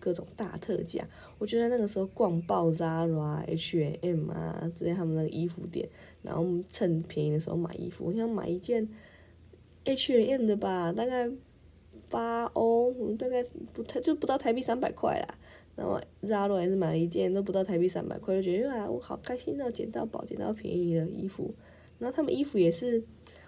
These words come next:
我觉得西班牙人他们都很喜欢那种色彩饱和度很高的衣服。像我那个时候去 Zara，还看到什么整套粉红色的西装，整套绿色的西装，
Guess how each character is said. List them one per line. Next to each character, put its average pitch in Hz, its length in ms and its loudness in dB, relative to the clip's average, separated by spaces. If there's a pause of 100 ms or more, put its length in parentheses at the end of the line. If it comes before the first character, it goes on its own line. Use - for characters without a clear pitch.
我 269 80 -4
觉 269 80 2
得 311 60 8
西 339 200 4
班 330 180 8
牙 311 100 6
人 196 120 4
他 262 120 -2
们 254 120 0
都 254 80 2
很 269 140 0
喜 202 140 0
欢 196 160 4
那 220 40 4
种 180 200 2
色 247 260 2
彩 175 220 0
饱 160 200 2
和 165 200 4
度 202 180 0
很 151 220 0
高 160 240 2
的 165 80 4
衣 160 160 0
服。 - 200 -8 (280)
像 320 180 2
我 269 60 2
那 262 80 2
个 233 80 4
时 262 40 2
候 226 80 6
去 233 160 2
Zara， 202 360 0
还 190 120 2
看 220 220 -2
到 214 80 4
什 226 80 0
么 151 100 -2
整 165 320 4
套 214 240 4
粉 185 220 2
红 180 160 2
色 220 120 2
的 185 100 4
西 190 200 -4
装， 190 220 2 (260)
整 202 320 4
套 233 280 2
绿 240 200 0
色 220 140 4
的 208 100 6
西 208 160 0
装， 214 220 0